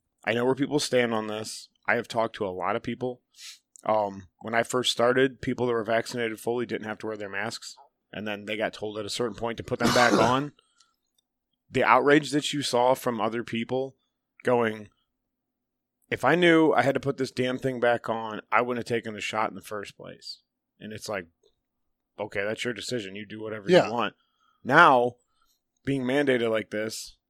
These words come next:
Speaker 1: there's coworkers that have, say, kids on the way or a baby coming soon, or they have a family or whatever else. They're being told that if they don't get vaccinated fully, they're gonna lose their job.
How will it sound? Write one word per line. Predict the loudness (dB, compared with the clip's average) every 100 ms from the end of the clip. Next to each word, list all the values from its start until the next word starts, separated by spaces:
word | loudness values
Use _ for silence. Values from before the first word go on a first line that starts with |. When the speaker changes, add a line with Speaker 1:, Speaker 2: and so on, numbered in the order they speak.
| _ -12
Speaker 1:
there's | -8
coworkers | 2 4 4 0 -2
that | -2 0
have, | -2 -4 _ _
say, | -2 2 2 2 _ _ -20 _ _ _ _ -6
kids | -2 0
on | -2 -4
the |
way | -4 -4 -6 -8 -12
or | -8 -6
a | -6
baby | -6 -8 -10
coming | -6 -6 -6 -10
soon, | -8 -6 -6 -6
or |
they | -4 -2
have | 0 -2
a | -4
family | -6 -6 -6
or | -6
whatever | -6 -2
else. | -4 -4
They're | -6
being | -6 -8
told | -6 -4 -4
that | -4 -4
if | -8 -14 -10
they | -10
don't | -8 -12
get | -12 -4
vaccinated | -4 -4 -4 -6 -2
fully, | -2 0
they're | -2
gonna | -4 -8
lose | -8 -8
their | -6
job. | -2 -2 -2